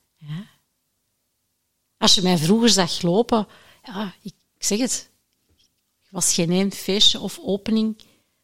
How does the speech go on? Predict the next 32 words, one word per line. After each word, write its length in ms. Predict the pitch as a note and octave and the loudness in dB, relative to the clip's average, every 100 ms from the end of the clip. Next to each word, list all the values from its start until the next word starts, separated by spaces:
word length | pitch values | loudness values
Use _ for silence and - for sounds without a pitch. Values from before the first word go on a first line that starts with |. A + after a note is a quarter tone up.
| _ _ | _ _
en 100 | F#3 | 0
ik 120 | F#3 | 2
was 200 | F3+ F3+ | 2 4
niet 180 | G3+ F3 | 4 4
aanwezig. 580 | F3 E3+ E3+ A3+ G#3+ F#3+ | 2 2 2 2 0 -4
Iedereen 440 | G3 F3+ F3+ F3+ | -2 0 2 2
dacht 240 | F3 G3+ - | 0 0 -2
dat 120 | F3 | -2
ik 280 | F3 - - _ _ _ _ | -4 -8 -12 _ _ _ _
supergelukkig 840 | - - A#3 F#3 F3+ A3 B3 B3+ | 2 2 2 2 4 2 2 0
was. 400 | A3 G3 - - - _ _ _ _ _ _ _ _ _ _ | -2 0 0 -2 -8 _ _ _ _ _ _ _ _ _ _
En 140 | G3+ | -2
van 180 | G3 F3 | 2 2
binnen 220 | E3 F3+ | 4 4
was 160 | A3+ G3 | 4 2
ik 100 | - | 0
gewoon 260 | F3+ F3+ F3+ | 0 2 2
aan 120 | F3 | 0
het 120 | E3 | -2
huilen 420 | - F3 F#3+ A3+ | -2 0 2 0
en 160 | A3 F#3+ | 0 0
aan 80 | F3 | 0
het 40 | E3+ | 0
sterven 440 | - - G#3+ G#3 | 0 0 -4 -6
van 180 | F#3 F#3+ | -4 -4
het 100 | F3 | -2
verdriet 500 | - - - G#3 G3+ | -6 -8 -6 -4 -2
en 120 | G3 | -4
van 140 | F3+ F3+ | -2 -4
de 100 | - | -2
eenzaamheid. 800 | F#3+ B3 A#3 G#3+ F#3+ F#3 F#3 - _ _ _ _ _ _ _ _ _ _ _ _ _ _ _ | 0 0 0 -2 -4 -8 -12 -20 _ _ _ _ _ _ _ _ _ _ _ _ _ _ _
Dus 400 | G3+ F#3+ - | 4 4 4